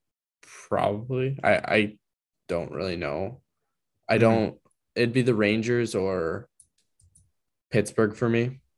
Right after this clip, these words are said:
Speaker 1: I'd actually, I'd go Pittsburgh would be my number five.
Speaker 2: Okay.
Speaker 1: My number six would be the Rangers. Uh, with all Boston's injuries, I think my number seven would be Detroit.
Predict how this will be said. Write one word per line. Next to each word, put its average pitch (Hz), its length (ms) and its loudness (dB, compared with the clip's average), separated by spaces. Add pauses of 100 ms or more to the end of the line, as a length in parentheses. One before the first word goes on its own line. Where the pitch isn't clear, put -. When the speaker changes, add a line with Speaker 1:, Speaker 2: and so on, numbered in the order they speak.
(180)
Speaker 1:
I'd 123 160 6
actually, 135 360 6
I'd 107 80 0
go 107 100 4
Pittsburgh - 500 -8 (240)
would 107 140 -2
be 104 160 0
my 98 80 0
number 95 240 -4
five. 92 420 -2
Speaker 2:
Okay. 131 300 4 (360)
Speaker 1:
My 110 140 2
number 117 220 6
six 120 360 0 (140)
would 208 240 0
be 104 320 2
the 101 160 -4
Rangers. 98 840 -4 (840)
Uh, 107 260 8
with 113 180 6
all 120 140 10
Boston's 110 540 4
injuries, 117 680 2
I 117 60 0
think 123 280 -4
my 123 80 4
number 104 280 2
seven 101 420 0
would 95 180 -2
be 87 140 -6
Detroit. 78 480 -8